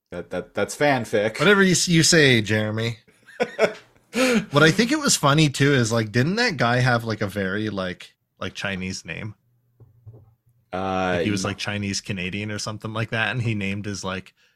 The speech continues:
Speaker 2: transformer Jer-, his O C, Jeremy.
Speaker 1: Yeah,
Speaker 2: Thought that was
Speaker 1: his,
Speaker 2: the funniest
Speaker 1: like,
Speaker 2: shit ever.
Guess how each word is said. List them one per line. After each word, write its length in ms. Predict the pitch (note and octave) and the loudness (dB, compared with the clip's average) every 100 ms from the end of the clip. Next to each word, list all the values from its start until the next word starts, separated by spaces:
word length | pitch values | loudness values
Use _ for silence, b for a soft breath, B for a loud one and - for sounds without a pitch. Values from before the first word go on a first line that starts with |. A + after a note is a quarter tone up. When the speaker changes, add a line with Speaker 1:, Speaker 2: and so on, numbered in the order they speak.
| _ _ _ _ | _ _ _ _
Speaker 2:
transformer 580 | - G#2 - G2+ G2 G2 | -8 -8 -6 -8 -6 -6
Jer-, 320 | F#2 E2+ F2+ | -6 -8 -8
his 220 | F#2+ A2+ | -6 -4
O 220 | C3+ B2+ C3 | 2 4 4
C, 440 | - A2 A2 C#3+ _ _ - | 4 2 -2 -8 _ _ -12
Jeremy. 520 | G2 G2 G#2 B2 C3+ - b b | -6 -4 -4 -6 -8 -10 b b
Speaker 1:
Yeah, 180 | - G#2 | 0 2
Speaker 2:
Thought 100 | D3+ | 4
that 120 | C3+ | 4
was 100 | B2+ | 4
Speaker 1:
his, 100 | A#2+ | 4
Speaker 2:
the 60 | A#2+ | 4
funniest 240 | A#2+ G#2+ | 4 4
Speaker 1:
like, 60 | G2 | 2
Speaker 2:
shit 240 | - G#2+ F#2 | 0 -2 -4
ever. 320 | F#2+ F#2 F#2 | -8 -10 -16